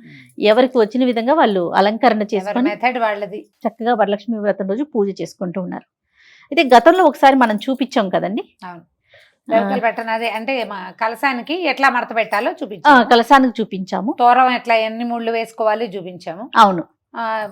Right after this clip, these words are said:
Speaker 1: ఆ, ప్రతిమ చేయటం పెద్దగా ఎప్పుడు మనం చూపించలేదు.
Speaker 2: ఎస్. అందుకే ఈరోజు ప్రతిమ చూపిద్దాము.
Speaker 1: సరే.
Speaker 2: ప్రతిమకి అలంకరణ ఏ విధంగా చేసుకోవాలి, మీరు చేసే విధానం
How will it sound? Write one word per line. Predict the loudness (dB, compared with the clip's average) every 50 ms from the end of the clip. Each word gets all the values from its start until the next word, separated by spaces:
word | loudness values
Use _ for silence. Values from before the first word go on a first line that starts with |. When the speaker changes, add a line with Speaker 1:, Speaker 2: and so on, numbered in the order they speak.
| -12
Speaker 1:
ఆ, | -14 -14 -14 -16 -6 -2
ప్రతిమ | -2 0 0 0 -2 -2
చేయటం | -2 -2 -2 -2 -2 -4 -4
పెద్దగా | -4 -4 -2 -2 -2 -2 -2
ఎప్పుడు | -4 -4 -6 -8 -8
మనం | -8 -8 -8 -10 -12 -14
చూపించలేదు. | -14 -14 -16 -18 -18 -18 -12 -10 -8
Speaker 2:
ఎస్. | -8 -8 -10 -16 -20 -20 _ _ _ _
అందుకే | -4 -4 -2 0 2 4
ఈరోజు | 4 4 4 2
ప్రతిమ | 0 0 0 0 2 2 2 2
చూపిద్దాము. | 2 0 -2 -4 -4 -4 -4 -4 -4 -4 -6 -12 _ _ _ _ _ _ _ _ _
Speaker 1:
సరే. | _ -4
Speaker 2:
ప్రతిమకి | -2 0 2 2 2 2 2 2 2 4 4
అలంకరణ | 4 4 4 4 4 4 4 4 4
ఏ | 4 4 4
విధంగా | 4 2 2 0 -2 0 0
చేసుకోవాలి, | -2 -4 -4 -4 -4 0 2 2 0 0 -2 -2
మీరు | 0 4 4 4 4 4 4 4
చేసే | 4 6 4 4
విధానం | 4 4 4 4 4 4 2